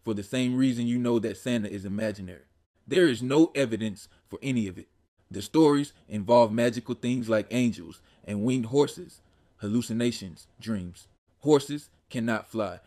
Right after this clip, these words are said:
We all know that. And even if they could, where would the horse fly to? The vacuum of space. Or is the horse somehow dematerialized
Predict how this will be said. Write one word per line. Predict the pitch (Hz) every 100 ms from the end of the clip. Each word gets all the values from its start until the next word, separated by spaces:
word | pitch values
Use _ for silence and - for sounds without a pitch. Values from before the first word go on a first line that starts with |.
| -
We | 110
all | 123 123
know | 113 101
that. | 95 87 - _ _ _ -
And | 104
even | 135 139 135
if | 123
they | 127
could, | 127 185 147 107 - _ -
where | 113
would | 120 107
the | 101
horse | 131 127 -
fly | 113 104
to? | - 139 113 _ _ _
The | -
vacuum | 98 123 135 - 120
of | 110 95
space. | - 113 87 - _ _ _ -
Or | 143 143
is | 123
the | 117
horse | 117 143 101 -
somehow | 127 113 110
dematerialized | 92 117 107 143 123 107 101 95 90